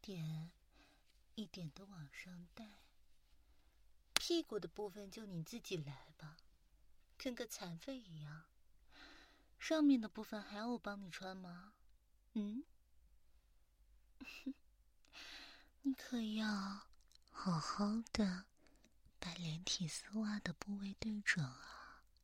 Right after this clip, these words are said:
这个裆部的位置可是从前面的生殖器到后面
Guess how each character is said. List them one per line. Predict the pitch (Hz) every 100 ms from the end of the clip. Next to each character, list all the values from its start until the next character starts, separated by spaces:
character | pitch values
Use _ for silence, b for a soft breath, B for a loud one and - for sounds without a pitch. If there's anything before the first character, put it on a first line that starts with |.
| - - B B B B B B B -
这 | -
个 | -
裆 | 233 220 233
部 | 240 254
的 | - 190
位 | 180 170 175
置 | - 180 156 151 147 151 - - - - B B B B B B B - -
可 | - 214
是 | - 240
从 | - 233
前 | - 214
面 | 214 226
的 | 220
生 | - 233
殖 | 233 233
器 | 226 - - 254 226 196 - - - - - - - - - - -
到 | 214 214
后 | - 226 208
面 | 202 190 175 175 185